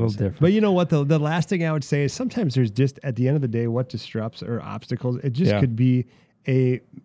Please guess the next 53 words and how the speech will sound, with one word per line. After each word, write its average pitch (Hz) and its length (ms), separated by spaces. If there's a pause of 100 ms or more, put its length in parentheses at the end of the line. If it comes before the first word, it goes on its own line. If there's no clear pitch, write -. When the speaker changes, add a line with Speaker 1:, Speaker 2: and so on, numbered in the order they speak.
(120)
Speaker 1:
major 131 800 (140)
circumstance, 113 1120 (400)
um, 110 320
or 110 160
unexpected 113 640
event, 95 240
Speaker 2:
So 131 80
how 131 160
do 139 80
Speaker 1:
right? 131 160
Speaker 2:
you, 139 60
how 127 80
do 123 80
you 117 60
get 117 120
over 110 220
those 95 240
then? 95 160 (160)
How 120 80
do 120 60
you 113 100
get 113 100
over 110 200
the 104 140
obstacles? 107 540
Speaker 1:
Oh 127 240
my 87 160
gosh, 87 640
Joe, 101 260
you're 160 240
gonna 139 100
ask 127 160
me 123 80
this 117 220
one 160 160
now? 165 240 (220)
Speaker 2:
<laughs> - 140
Speaker 1:
How 143 260
do 196 60
you 165 120
overcome 131 560
obstacles 120 680
and 101 120
build 117 240
success? - 340
You 123 140
know, 139 160
how 135 180
do 185 60
you, 127 240
how 160 140
do 190 60
you, 160 140